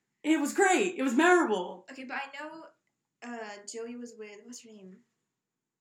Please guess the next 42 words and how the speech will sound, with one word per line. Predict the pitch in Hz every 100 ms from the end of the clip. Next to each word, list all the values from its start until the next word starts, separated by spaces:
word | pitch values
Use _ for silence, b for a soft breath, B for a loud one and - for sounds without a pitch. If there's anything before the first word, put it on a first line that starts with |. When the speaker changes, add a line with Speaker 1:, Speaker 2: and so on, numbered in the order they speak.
| _ - -
Speaker 2:
Catherine? | 233 262 _ 302 302 311 311 320 302 _ _
Katie? | 277 277 277 285 285 294 -
Speaker 1:
Ka-, | 185 220 -
uh, | 214
Kathy. | 220 226 180 - - _
Speaker 2:
Kathy. | 269 254 254 202 185 _ -
Speaker 1:
Uh, | 208
that | 214 220
was | 226
the | 226
whole, | 208 202 185
like, | 180 180 175
Speaker 2:
Close. | 254 - 233
Speaker 1:
yeah. | 202 190 180 165 165 165 _ _
Speaker 2:
Yeah. | 202
Speaker 1:
That | 190
was | 202 185 - 190 185
the | 175
switcheroo | 170 - 180 180 175 170 165
with | 160 _
Chandler. | - 165 160 160 156
Speaker 2:
Mm-hmm. | 240 240 233 240 _ _ _ _ _ _ _ _ -
I | 254
don't, | 262 -
I | 254
don't | 247
think | 254 233
there |
was | 214
anyone | 214 190 180 180
for | 196
Joey, | 190 170 180 - _
honestly. | - - _ 254 _ - -
Speaker 1:
There | 208 214
wasn't | 262 254 190
a |
lot. | 165 160 160 -
There | 185
was | 185
nothing | 214 214 226 214
steady | - - - 156 151 - -
enough | 190 156 -